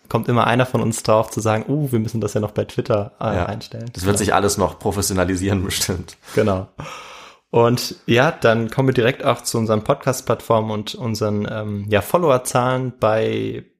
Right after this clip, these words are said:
Speaker 1: Podimo und Spotify, die ich jetzt auch wieder zusammennehme. Da haben wir über siebentausendeinhundert Follower. Genau, das freut uns sehr und wir haben dann auch gesehen, wie es eben stetig steigt.
Speaker 2: Mhm.
Speaker 1: Und
Speaker 2: Stimmt.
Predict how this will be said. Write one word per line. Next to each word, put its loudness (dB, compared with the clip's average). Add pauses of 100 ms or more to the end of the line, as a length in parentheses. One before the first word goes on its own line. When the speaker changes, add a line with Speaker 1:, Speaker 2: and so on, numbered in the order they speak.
(180)
Speaker 1:
Podimo 2
und -2
Spotify, 2
die -4
ich -8
jetzt -6
auch -4
wieder -2
zusammennehme. 0
Da -6
haben -2
wir -2
über -2
siebentausendeinhundert -2
Follower. 0 (280)
Genau, 4
das 0
freut 2
uns -4
sehr 4
und 0
wir 2
haben -2
dann -2
auch -2
gesehen, 0
wie -2
es -8
eben -4
stetig -2
steigt. 2
Speaker 2:
Mhm. -4 (580)
Speaker 1:
Und 0
Speaker 2:
Stimmt. -16